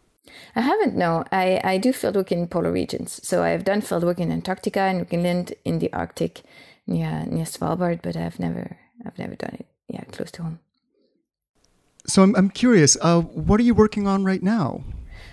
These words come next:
Speaker 1: What am I working on right now? Right now, I'm, I'm working on trying to, uh, understand why is climate changing.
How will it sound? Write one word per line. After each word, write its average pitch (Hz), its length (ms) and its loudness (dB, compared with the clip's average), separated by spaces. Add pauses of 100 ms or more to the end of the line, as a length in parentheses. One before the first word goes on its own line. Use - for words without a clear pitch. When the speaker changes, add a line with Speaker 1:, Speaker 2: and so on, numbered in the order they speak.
(140)
Speaker 1:
What 269 180 0
am 415 140 4
I 370 60 2
working 262 280 2
on 220 120 4
right 202 140 0
now? 202 180 -2 (260)
Right 269 180 0
now, 381 380 2
I'm, 214 440 2 (280)
I'm 214 260 4
working 233 380 2
on 170 160 0 (1120)
trying 247 420 2
to, 196 420 2 (200)
uh, 180 340 2
understand 196 600 0 (420)
why 196 600 0
is 190 180 -2
climate 170 460 0
changing. 170 600 -2